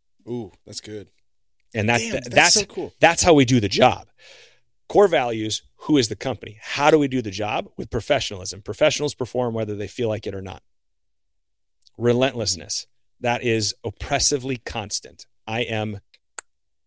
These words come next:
Speaker 2: always, I am, like, I'm constant. You can count on me.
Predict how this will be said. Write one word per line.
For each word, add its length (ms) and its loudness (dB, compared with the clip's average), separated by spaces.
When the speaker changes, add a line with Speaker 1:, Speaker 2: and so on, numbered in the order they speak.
Speaker 2:
always, 720 0
I 120 -4
am, 160 -4
like, 180 -16
I'm 140 -8
constant. 500 -10
You 100 -12
can 160 -12
count 340 -8
on 140 -12
me. 200 -18